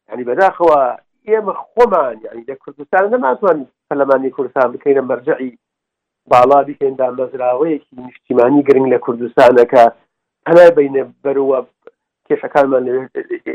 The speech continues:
یەکلایی بکەینەوە. چەند کێشەی خۆمان لە هەرێمی کوردستان بردمانەتە پەرلەمان، پەرلەمانی کوردستان کە ڕێگەی شەرعی و قانونی بووە کە بێ لە پەرلەمانی کوردستان یەکلاییکردن نەما بردو یەکلایی بکەینەوە. ئێستا چ جایەوەی کەم ئەوە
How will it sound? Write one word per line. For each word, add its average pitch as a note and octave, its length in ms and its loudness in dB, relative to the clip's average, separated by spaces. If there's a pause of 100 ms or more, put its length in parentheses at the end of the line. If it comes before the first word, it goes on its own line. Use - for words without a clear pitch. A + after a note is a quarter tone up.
(960)
یەکلایی B2+ 440 6
بکەینەوە. A2+ 500 0 (160)
چەند A3+ 240 2
کێشەی D#3 340 2
خۆمان C#3 300 0
لە C3 100 -4
هەرێمی C3 320 -6
کوردستان B2 480 0 (440)
بردمانەتە C3 560 2
پەرلەمان، B2 460 -4 (380)
پەرلەمانی B2+ 520 -2
کوردستان B2 520 -2 (200)
کە B2+ 120 4 (600)
ڕێگەی D#3 340 4
شەرعی D3+ 300 0
و - 160 -6
قانونی C#3+ 540 0
بووە C3+ 200 -2
کە D3 100 -6
بێ D3 120 -2
لە D3+ 100 2
پەرلەمانی C#3+ 480 -2
کوردستان C#3+ 400 -2 (560)
یەکلاییکردن C#3 580 -2
نەما A3 240 6
بردو C#3+ 240 -2
یەکلایی B2 320 -10
بکەینەوە. A#2+ 360 -10
ئێستا E3+ 220 -4
چ - 40 -20 (120)
جایەوەی E3 360 6
کەم D#3 140 4 (440)
ئەوە - 140 2